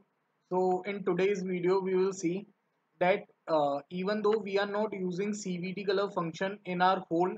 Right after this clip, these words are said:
uh, Python program, then also we are getting this error that minus two hundred fifteen assertion failed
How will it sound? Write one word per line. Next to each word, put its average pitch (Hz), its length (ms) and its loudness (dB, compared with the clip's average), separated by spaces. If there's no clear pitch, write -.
uh, 143 260 0
Python 160 400 2
program, 170 460 0
then 180 220 2
also 202 320 2
we 190 180 -2
are 190 140 4
getting 175 420 0
this 196 240 -2
error 160 360 2
that 196 180 0
minus 170 400 0
two 190 120 -4
hundred 180 320 0
fifteen 175 460 -6
assertion 170 580 0
failed 175 320 0